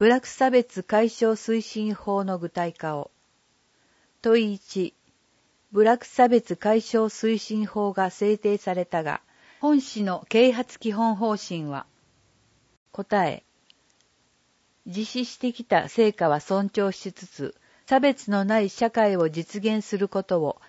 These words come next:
基本理念としている。二条に規定される趣旨を踏まえた施策を推進する。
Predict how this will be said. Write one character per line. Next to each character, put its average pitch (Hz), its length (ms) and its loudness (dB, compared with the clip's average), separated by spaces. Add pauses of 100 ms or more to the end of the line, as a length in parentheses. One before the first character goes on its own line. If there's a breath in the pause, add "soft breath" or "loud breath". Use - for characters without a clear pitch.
(140 soft breath)
基 208 160 0
本 247 300 2
理 254 100 2
念 208 220 0
と 151 160 -4
し - 100 -14
て - 140 -8
い 143 160 -6
る。 139 160 -12 (1040)
二 240 160 0
条 247 280 6
に 190 140 0
規 175 120 -10
定 190 240 2
さ 196 180 -2
れ 185 160 0
る 175 240 -4
趣 262 260 -4
旨 214 60 0
を 196 80 0
踏 185 140 -8
ま 185 180 -2
え 165 80 -4
た 147 180 -2
施 - 180 -20
策 208 340 -4
を 190 60 0
推 185 240 -6
進 160 340 -12
す - 180 -16
る。 135 140 -14